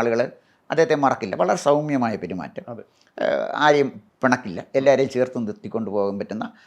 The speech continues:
Speaker 1: വളരെ ഫ്ലെക്സിബിളായ ഒരു ലീഡറായിരുന്നു അദ്ദേഹം.
Speaker 2: തീർച്ചയായും.
Speaker 1: അതേസമയം പാർട്ടിയുടെ നിലപാടിൻ്റെ, അദ്ദേഹത്തിൻ്റെ പാർട്ടി നിലപാടിൻ്റെ കാര്യത്തിൽ അദ്ദേഹം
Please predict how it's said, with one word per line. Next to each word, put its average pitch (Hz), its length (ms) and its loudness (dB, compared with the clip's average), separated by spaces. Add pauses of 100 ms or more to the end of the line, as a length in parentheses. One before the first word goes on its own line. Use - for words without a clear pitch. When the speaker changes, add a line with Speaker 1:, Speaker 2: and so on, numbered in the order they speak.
(100)
Speaker 1:
വളരെ 214 260 2
ഫ്ലെക്സിബിളായ 170 560 2
ഒരു 101 140 -4
ലീഡറായിരുന്നു 82 420 -10
അദ്ദേഹം. - 180 -18
Speaker 2:
തീർച്ചയായും. - 340 -16
Speaker 1:
അതേസമയം 185 360 0
പാർട്ടിയുടെ 147 340 0
നിലപാടിൻ്റെ, 151 500 0
അദ്ദേഹത്തിൻ്റെ 190 420 0
പാർട്ടി 175 280 4
നിലപാടിൻ്റെ 196 380 4
കാര്യത്തിൽ 135 220 2
അദ്ദേഹം 120 180 -2